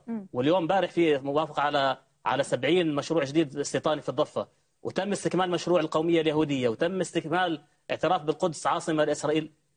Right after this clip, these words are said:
Speaker 2: هي هذه الصفقة تطبق وإحنا ما زلنا نخو-، نتناقش في كيفية منعها.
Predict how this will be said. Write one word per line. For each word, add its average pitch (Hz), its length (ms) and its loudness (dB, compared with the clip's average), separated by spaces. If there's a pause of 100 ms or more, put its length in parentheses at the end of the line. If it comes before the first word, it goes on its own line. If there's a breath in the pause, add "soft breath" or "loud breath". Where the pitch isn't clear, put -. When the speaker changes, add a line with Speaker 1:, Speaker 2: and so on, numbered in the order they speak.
(160)
Speaker 2:
هي 170 140 4
هذه 214 140 -2
الصفقة 214 300 -2
تطبق 196 400 -2
وإحنا 190 200 -2
ما 202 60 0
زلنا 196 320 0
نخو-، 165 460 -2
نتناقش 160 580 0
في 185 120 -6
كيفية 196 520 -2 (240)
منعها. 175 440 -2